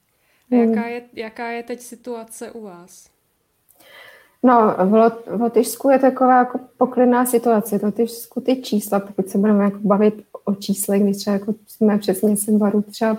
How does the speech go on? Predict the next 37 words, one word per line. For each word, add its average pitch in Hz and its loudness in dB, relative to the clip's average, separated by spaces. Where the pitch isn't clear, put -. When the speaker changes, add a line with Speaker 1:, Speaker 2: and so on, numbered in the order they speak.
Speaker 2:
bavili 214 2
před 214 -4
natáčením, 208 0
že 220 0
nevíme, 208 2
co 214 -8
ty 226 0
čísla - 0
<laughs> - -
přesně - 2
znamenají. 208 0
Ale 214 4
když 214 2
třeba 233 2
někdo 220 4
sleduje 233 4
ty 220 2
přírůstky, 233 0
takže 214 0
třeba 214 0
v 196 -4
Lotyšsku 233 4
při-, - -8
denní 220 4
přírůstky, 220 0
já 214 2
jsem 214 -2
na 202 -2
to 233 0
zrovna 226 2
<laughs> - -20
včera 254 -6
jako 269 -2
koukla, 226 0
zajímalo 208 0
by 214 4
m-, 214 2